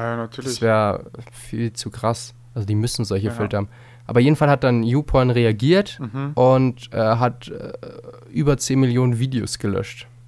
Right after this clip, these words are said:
Speaker 2: Zwei Drittel der
Speaker 1: Oh.
Speaker 2: Videos wurden einfach mal runtergenommen.
Speaker 1: No way.
Speaker 2: Ja.
Speaker 1: Oh.
Speaker 2: Es sind
Speaker 1: Das
Speaker 2: jetzt nur
Speaker 1: war
Speaker 2: noch
Speaker 1: richtig
Speaker 2: acht Millionen
Speaker 1: viel.
Speaker 2: oder sowas, äh, online.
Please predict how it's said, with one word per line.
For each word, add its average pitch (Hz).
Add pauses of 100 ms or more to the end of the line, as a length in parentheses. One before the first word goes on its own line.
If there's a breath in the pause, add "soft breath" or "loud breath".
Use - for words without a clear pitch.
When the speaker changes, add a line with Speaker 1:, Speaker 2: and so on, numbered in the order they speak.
(380)
Speaker 2:
Zwei 135
Drittel 131
der 120
Speaker 1:
Oh. 131
Speaker 2:
Videos 127
wurden 117
einfach 117
mal 117
runtergenommen. 104 (100)
Speaker 1:
No 147 (160)
way. 156
Speaker 2:
Ja. -
Speaker 1:
Oh. 156 (400 loud breath)
Speaker 2:
Es -
sind 147
Speaker 1:
Das 143
Speaker 2:
jetzt 123
nur 113
Speaker 1:
war 131
Speaker 2:
noch 131
Speaker 1:
richtig 127
Speaker 2:
acht -
Millionen 120
Speaker 1:
viel. 117
Speaker 2:
oder 107
sowas, 104
äh, - (200)
online. 110